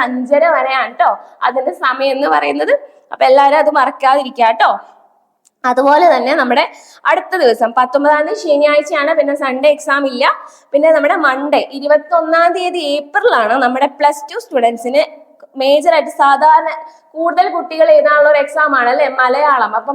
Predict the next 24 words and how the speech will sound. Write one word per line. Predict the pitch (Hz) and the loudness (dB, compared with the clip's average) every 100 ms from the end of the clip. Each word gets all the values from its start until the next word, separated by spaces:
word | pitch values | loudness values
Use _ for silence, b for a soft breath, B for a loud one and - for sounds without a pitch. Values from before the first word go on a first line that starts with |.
| 269 | -2
മലയാളം | 269 277 311 349 | -2 0 2 2
എക്സാം | 359 - 311 311 | 0 0 -2 -2
സ്റ്റാർട്ട് | - 277 285 339 | 0 0 0 -4
ചെയ്യുന്നത് | 320 311 302 269 | -8 2 2 2
എന്നാണ്? | 285 302 269 277 - b b 247 | 0 -2 -2 -6 -12 b b -10
ഇരുപത്തിയൊന്ന് | 254 277 277 311 320 277 277 311 330 269 | 0 0 0 -2 0 0 0 -2 2 2
ഏപ്രിൽ | 262 - 311 311 277 | 0 -2 0 0 0
മൺഡേ | 269 277 285 330 330 254 | -2 -2 2 2 4 2
ആണ് | 214 214 214 | -2 -4 0
ട്ടോ | 214 233 - | 0 0 -2
പ്ലസ് | 247 254 - | -2 -2 -10
ടു | 311 | -14
സ്റ്റുഡൻസിന് | 311 269 254 247 294 381 311 254 | -12 -10 -8 -8 -8 -8 -6 -2
മലയാളം | 247 254 269 277 302 | 0 2 2 2 -2
എക്സാം | 285 277 269 277 | -6 -6 -4 -2
വരുന്നത്. | 277 277 269 571 - B B B - | -2 0 0 -2 -6 B B B -4
അന്ന് | 339 381 | -2 -2
എന്താണ് | 349 330 320 320 330 330 - | 0 2 2 0 -2 -8 -4
നമ്മുടെ | 254 277 302 302 | 0 2 2 2
ടെൻത്ത് | 294 294 370 | 0 -2 -10
സ്റ്റുഡൻസിന്റെ | 392 359 349 359 349 349 | -6 -2 -2 -2 0 4
കാര്യത്തിലോ | 320 311 311 311 311 - 240 | 4 2 0 2 2 0 -4
ഇന്ത്യൻ | 269 311 330 330 | -6 -6 -4 2
കൾച്ചർ | 302 294 - 320 | 2 0 -2 2